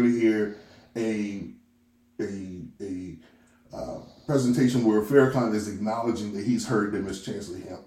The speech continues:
Chelsea Handler put this, this, this, uh, Phil Donahue show back out to the public. And with her, her, her stance in society at the time, people were gonna pay attention to what was being said on both peop-, on both the, the audience's behalf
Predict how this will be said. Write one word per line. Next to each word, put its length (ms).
Chelsea 380
Handler 260
put 220
this, 320
this, 360
this, 380
uh, 280
Phil 180
Donahue 280
show 220
back 200
out 160
to 60
the 80
public. 320
And 240
with 140
her, 320
her, 380
her 140
stance 360
in 80
society 460
at 100
the 80
time, 420
people 260
were 60
gonna 220
pay 120
attention 360
to 60
what 120
was 120
being 260
said 440
on 180
both 220
peop-, 180
on 180
both 220
the, 240
the 140
audience's 560
behalf 560